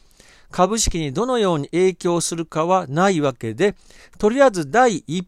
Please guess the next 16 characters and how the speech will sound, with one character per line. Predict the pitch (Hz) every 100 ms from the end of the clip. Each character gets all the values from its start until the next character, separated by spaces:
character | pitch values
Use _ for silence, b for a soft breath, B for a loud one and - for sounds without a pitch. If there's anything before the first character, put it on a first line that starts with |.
| _
報 | - 220 220
と | 214
し | 196 190
ま | 196
し | -
て、 | - 185 185 170
六 | 139 139 170
月 | 180 175 165
一 | 147 160 175
日 | 196 185 -
の | 147
こ | - 170
の | 208
よ | 220
う |
な、 | 196 190